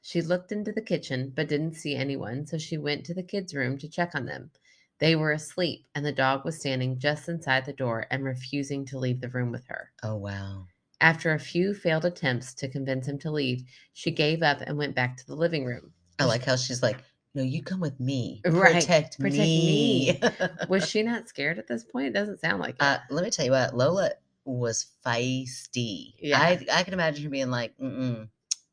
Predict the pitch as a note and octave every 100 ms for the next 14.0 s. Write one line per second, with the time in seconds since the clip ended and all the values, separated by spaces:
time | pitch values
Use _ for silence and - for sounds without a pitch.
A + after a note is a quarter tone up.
0 | - B2+ C#3 B2+ B2+ A#2 B2 G#2+ A2 -
1 | D3 C3 C3+ - - D3+ F3+ B3+ B3+ A#3+
2 | _ _ _ _ _ - F3 C3+ G#3 A3+
3 | - D3 C#3 - F3 E3+ F#3 G#3 - F3
4 | D#3 C#3+ C3+ C3 - C#3+ D3 E3 - -
5 | G#5+ G#5 D#3+ E3+ F3 C3+ C3+ _ - -
6 | - _ F3+ F3+ A3+ A3+ D#3+ D3+ - D#3+
7 | D3 D#3 F3+ C#3 D3+ D#3+ - C#3 C3+ C3
8 | C3+ - - F#3+ B2+ C3 - D#3+ - E3+
9 | F#3 G#3 G#3 E3+ E3+ D3 C#3 C#3 C#3 C#3+
10 | - C3 C3 B2+ B2+ A#2 - _ _ _
11 | _ _ - - F#3 F3 F3+ G#3 G#3+ A3+
12 | E3+ - C#3 C3 C3 B2+ B2+ D#3 D3+ C#3
13 | C#3+ C#3 D#3 D#3 C#3 C3+ D3+ A3 G#3+ -